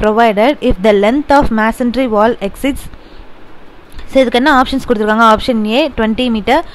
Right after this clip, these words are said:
Option B, ட்வென்டி ஃபைவ் meter, Option C, forty meter, Option D, sixty meter. So, அப்ப இங்க என்ன சொல்லியிருக்காங்க? இந்த, இப்ப இந்த மேசன்ட்ரி வாலோட length வந்து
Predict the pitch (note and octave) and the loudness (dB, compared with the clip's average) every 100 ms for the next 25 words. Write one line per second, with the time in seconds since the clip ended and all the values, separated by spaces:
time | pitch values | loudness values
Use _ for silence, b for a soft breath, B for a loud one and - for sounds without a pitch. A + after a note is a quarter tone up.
0 | B B - A3+ A#3 C#4 A#3+ C4 A#3 A3 | B B 0 0 2 0 0 0 0 0
1 | A#3+ C4+ A3+ G3 D4+ B B B - A#3 | 2 2 0 0 -2 B B B 0 0
2 | C4+ C4 C4+ C4+ A#3+ A3+ B3+ A#3 G#3+ G#3+ | 0 -2 -2 0 2 2 0 -2 0 0
3 | G#3+ G3 A3+ A#3+ G#3+ C#4 B3+ - A#3 G3 | 2 2 0 0 -2 -2 -4 -8 -6 -4
4 | F3 E3 - B B B B - - D#4+ | -4 -8 -10 B B B B -6 2 4
5 | C#4+ C4 B3+ D4 D4 C4 B3 A#3 A3+ B3+ | 4 2 2 0 0 0 2 2 4 2
6 | C4+ B B B A3 A3+ B3 E4 - - | 2 B B B -6 -2 0 -2 -6 -16
7 | - - - - - - - - - - | -14 -14 -14 -14 -16 -20 -20 -20 -20 -10
8 | G#3+ A3+ A3 A3+ A#3 D#4 E4 D4+ D#4+ B3 | -4 0 2 4 4 4 2 0 2 4
9 | B3+ B3+ A#3 C#4 A3+ C#4+ E4 C#4 A3 A3 | 6 4 4 2 2 0 0 0 2 2
10 | D#4 | 2